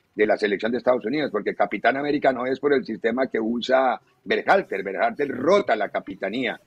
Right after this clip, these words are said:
Berhalter no, no, no le entrega la capitanía a un solo jugador, sino rota permanentemente. Pulisic es la que más la ha tenido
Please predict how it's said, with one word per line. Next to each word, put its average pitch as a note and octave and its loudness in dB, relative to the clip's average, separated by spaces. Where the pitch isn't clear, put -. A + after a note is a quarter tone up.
Berhalter A#2 0
no, B2 0
no, A#2+ -2
no A#2 -4
le A#2+ -2
entrega A#2+ 0
la A2+ 0
capitanía G2 -4
a A2+ -4
un A2 -6
solo B2 4
jugador, G#2+ 4
sino A2+ 0
rota C3 2
permanentemente. G#2+ -2
Pulisic D#3 2
es C3+ 0
la C#3+ 2
que C#3 -4
más B2 2
la C3+ 2
ha C3 -4
tenido C#3+ 0